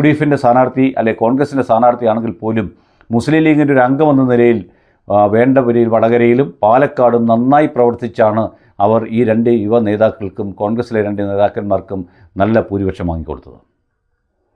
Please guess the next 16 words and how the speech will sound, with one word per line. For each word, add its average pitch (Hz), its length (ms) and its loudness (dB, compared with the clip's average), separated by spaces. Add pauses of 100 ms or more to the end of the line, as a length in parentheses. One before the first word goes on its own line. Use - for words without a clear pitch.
(680)
അവർ 165 140 4 (100)
ഈ - 20 4 (120)
പറയുന്ന 160 360 4
കോൺഗ്രസ് 156 340 2
നേതാക്കന്മാർ 135 500 2 (340)
ഇതിൻ്റെ 151 240 2 (280)
ശരിക്കുമുള്ള 151 480 2 (220)
ഈ - 20 4 (160)
കാര്യങ്ങളെപ്പറ്റി 135 640 2 (540)
മുസ്ലിം 156 360 2
ലീഗ് 151 280 4 (180)
സമാന്തരമായ 151 640 4
രീതിയിൽ 139 220 4
അന്വേഷണം 131 400 2
നടത്തി 127 240 -2 (560)
ഇതിൻ്റെ 139 240 2